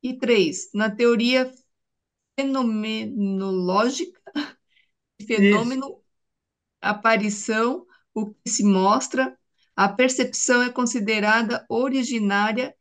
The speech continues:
Speaker 1: e parte principal do conhecimento humano. Nunca podemos perceber, é, de uma só vez o objeto. Ele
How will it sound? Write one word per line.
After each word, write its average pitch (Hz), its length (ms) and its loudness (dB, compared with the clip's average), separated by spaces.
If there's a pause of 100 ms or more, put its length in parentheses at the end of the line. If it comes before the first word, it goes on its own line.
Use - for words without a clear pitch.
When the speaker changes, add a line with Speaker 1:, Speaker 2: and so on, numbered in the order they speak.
(160)
Speaker 1:
e 208 160 -18 (120)
parte - 360 -6 (120)
principal 247 500 0
do 247 100 0
conhecimento 240 680 0
humano. 180 460 0 (600)
Nunca 285 420 0
podemos 202 600 0
perceber, 220 880 -2 (1200)
é, 202 320 -2
de 185 200 0
uma 240 180 0
só 220 260 -2
vez 233 320 -2
o 254 80 0
objeto. 220 640 -4 (520)
Ele 214 340 -6